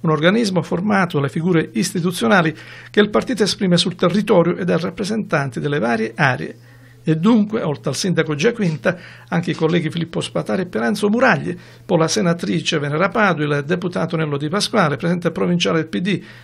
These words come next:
Mario D'Asta, oltre a Federica Giadone, Pippo Di Giacomo, Concetta Fiore e Nanni Frasca. "Sono onorata", ha commentato lo stesso Giaquinta, "per la fiducia che mi è stata riposta da parte dell'Assemblea.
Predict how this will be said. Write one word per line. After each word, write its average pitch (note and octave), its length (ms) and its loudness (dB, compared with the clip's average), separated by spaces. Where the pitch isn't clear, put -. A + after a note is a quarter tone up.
Mario E3 220 0
D'Asta, D#3+ 360 -2
oltre D3+ 180 -6
a - 20 -6
Federica E3 460 -2
Giadone, G3+ 480 0
Pippo F#3+ 260 -6
Di F#3+ 140 -4
Giacomo, D3+ 420 -2
Concetta D3+ 480 -4
Fiore C#3+ 220 -2
e C#3+ 40 -2
Nanni A3 300 -2
Frasca. D3 440 -6
"Sono E3+ 380 0
onorata", G#3 500 0
ha - 20 -10
commentato D#3 500 -4
lo D3+ 80 -4
stesso E3 340 -2
Giaquinta, F3 580 -2
"per F3 140 4
la D#3+ 80 4
fiducia F#3+ 320 -2
che F#3+ 80 -4
mi F#3+ 80 -2
è F#3 40 -2
stata A3+ 280 -2
riposta F#3+ 680 0
da G#3 140 0
parte D3 400 0
dell'Assemblea. F3 640 2